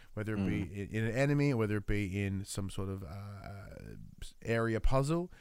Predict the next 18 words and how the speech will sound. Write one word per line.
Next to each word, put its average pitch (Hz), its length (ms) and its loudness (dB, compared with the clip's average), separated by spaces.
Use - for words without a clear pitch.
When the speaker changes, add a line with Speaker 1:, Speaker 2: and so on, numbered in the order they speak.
Speaker 1:
You 127 120 2
go, 120 60 0
"Oh, 151 160 8
cool, 151 220 4
well 120 140 4
now," 131 160 2
'cause 117 280 -2
as 131 220 4
you 120 200 2
head 113 200 0
into 110 140 -4
the 110 80 0
next 107 260 -4
area, 120 440 2
they 110 140 2
will 113 180 0
give 120 300 0
you, 107 500 0